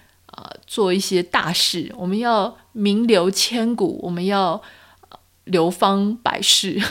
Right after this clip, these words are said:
<laughs> 我们要做很多事情。可是你仔细去想哦，这里面的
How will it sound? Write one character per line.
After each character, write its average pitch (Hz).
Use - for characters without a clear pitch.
<laughs> -
我 196
们 208
要 226
做 233
很 202
多 180
事 190
情。 -
可 240
是 330
你 381
仔 185
细 233
去 233
想 -
哦， -
这 427
里 202
面 233
的 214